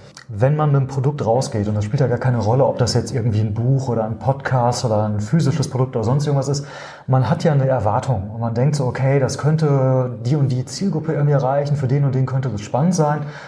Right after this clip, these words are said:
Was am Ende bei rauskommt, weiß kein Mensch. Und ich habe schon eine klare Vorstellung beim Vier-Stunden-Startup gehabt, dass der Weg, den ich damals gegangen bin und den auch alle Zeitpreneure, die hier zuhören, gehen oder gehen wollen, dass der für viele spannend ist.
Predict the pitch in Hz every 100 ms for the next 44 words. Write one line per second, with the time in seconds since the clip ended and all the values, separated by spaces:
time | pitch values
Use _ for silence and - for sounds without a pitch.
0 | - 107 123 127 117 110 123 - 131 120
1 | - - - 107 104 101 - 104 95 -
2 | - - _ 127 117 117 151 135 - 156
3 | 214 - 143 131 139 151 147 143 127 123
4 | 135 - 143 143 131 131 120 131 - -
5 | - - 120 127 123 143 127 120 123 117
6 | - 117 170 123 110 110 113 113 113 127
7 | 117 123 - 120 143 143 113 113 110 -
8 | 160 117 113 104 131 156 117 101 - -
9 | - 104 113 117 127 156 120 - - -
10 | 131 127 139 135 156 131 - 135 123 101
11 | 107 -